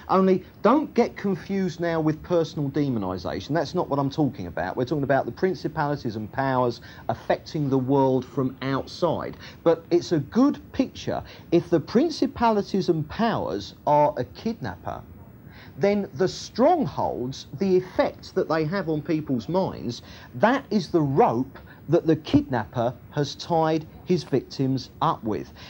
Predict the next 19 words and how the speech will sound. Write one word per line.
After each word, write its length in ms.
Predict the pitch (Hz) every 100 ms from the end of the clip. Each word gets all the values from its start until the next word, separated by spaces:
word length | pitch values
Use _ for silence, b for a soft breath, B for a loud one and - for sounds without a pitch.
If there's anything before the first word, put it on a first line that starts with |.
| B -
And 140 | 180
it's 160 | 175 -
that 340 | 180 302 -
rope, 400 | 233 226 107 - - - - - - - -
it's 320 | 180 185 - - 139
that 260 | 202 -
stronghold, 840 | - - 233 302 302 143 110 120 170
it's 200 | 180 -
that 260 | 196 - - -
holding 600 | - 254 311 302 247 214
power 540 | - 254 240 107 123 B B
that 160 | 135 170
we 340 | 151 196 302
as 160 | 302 -
Christians 800 | - 254 254 - - 104 113 - -
are 320 | 147 165 165 - -
to 160 | - 160
break. 680 | - 160 127 82 - - - B B B -
That 600 | 123 147 226 117 - -